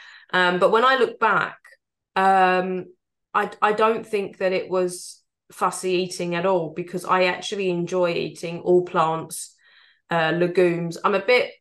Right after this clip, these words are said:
a little bit fussy maybe when it comes to spice levels, but I don't think that's abnormal, really.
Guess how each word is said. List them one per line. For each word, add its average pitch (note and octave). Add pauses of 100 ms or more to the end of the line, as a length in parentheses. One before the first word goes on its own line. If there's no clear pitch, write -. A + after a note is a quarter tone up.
a -
little C4
bit C#4
fussy B3+
maybe A3+
when G#3+
it -
comes G#3
to G#3+
spice G#3
levels, B3
but A3
I -
don't A3+
think G#3+
that's - (240)
abnormal, F3+
really. D3